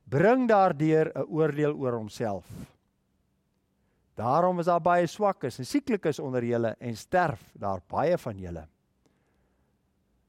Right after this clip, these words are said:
As ons onsself vooraf reg ondersoek het, sou ons nie onder die oordeel gekom het nie.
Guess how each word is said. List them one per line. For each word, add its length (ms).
As 200
ons 140
onsself 400
vooraf 440
reg 260
ondersoek 460
het, 140
sou 220
ons 140
nie 240
onder 220
die 120
oordeel 500
gekom 400
het 180
nie. 200